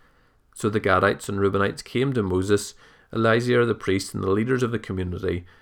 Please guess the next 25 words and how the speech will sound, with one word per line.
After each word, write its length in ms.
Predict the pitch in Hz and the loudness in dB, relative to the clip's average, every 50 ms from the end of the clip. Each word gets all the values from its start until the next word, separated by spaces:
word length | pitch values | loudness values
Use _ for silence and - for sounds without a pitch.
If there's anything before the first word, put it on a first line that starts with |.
| _ _ - | _ _ -6
and 180 | - 123 117 107 | -4 -4 -2 0
said, 220 | - 123 120 120 | 0 0 0 0
"The 80 | 127 120 | 0 -2
territory 640 | 120 - 143 147 156 175 180 - - 180 147 127 | -2 -2 0 2 2 2 0 0 0 2 2 4
of 220 | 110 101 92 - - | 4 2 2 0 -2
Ataroth, 640 | 107 117 127 123 110 104 101 107 117 120 - - _ _ | -4 0 2 4 4 6 6 4 4 2 -2 -10 _ _
Dibon, 480 | - 101 101 110 107 104 110 113 113 110 | 0 0 2 4 4 4 4 2 2 2
Jazer, 680 | 110 98 92 95 98 95 98 104 117 123 120 120 - | 2 2 2 4 2 4 4 4 4 2 2 -2 -4
Nimrah, 600 | - 113 104 101 104 113 117 123 127 131 131 - - - _ _ - | -4 -2 -2 0 0 0 2 2 4 2 2 0 -6 -20 _ _ -2
Heshbon, 720 | 131 127 120 - - _ - 127 127 123 123 123 127 - - | -2 -2 -2 -2 -4 _ 2 2 4 4 2 0 -2 -4 -4
Elilah, 520 | - 110 113 120 120 120 120 120 123 123 - - - - _ _ _ - | -4 0 2 2 4 4 4 4 4 2 0 -6 -16 -20 _ _ _ -20
Sebam, 840 | - - - 110 104 107 101 104 107 110 110 113 113 110 - - | -6 -2 0 2 4 4 6 6 6 4 2 0 -2 -4 -6 -2
Nebo, 440 | 110 101 101 107 104 104 101 101 90 | 0 0 2 4 6 6 6 6 4
and 180 | 87 101 98 | 2 -2 -2
Beon, 640 | 90 92 92 92 92 92 98 110 123 143 147 143 - _ _ _ _ _ _ _ | 0 2 4 6 6 6 4 4 2 2 0 -4 -6 _ _ _ _ _ _ _
which 200 | - 113 107 - | -2 -2 0 0
the 80 | - 120 | 0 0
Lord 300 | 113 117 139 160 160 147 | 2 4 4 2 2 0
struck 360 | - - - 135 - - - | -4 -4 -2 -2 -2 -2 -2
down 260 | - 117 110 110 110 | 0 0 2 2 2
before 300 | 104 104 - - 117 104 | 0 -2 -2 0 0 2
the 100 | 101 98 | 2 0
community 560 | 95 - - 131 131 135 139 135 - - 123 117 | -2 -4 -4 -6 -4 -2 -2 -4 -2 0 2 4
of 180 | 110 101 98 | 4 4 2
Israel, 460 | 98 95 101 101 92 90 95 98 - | 0 0 0 2 4 4 4 4 2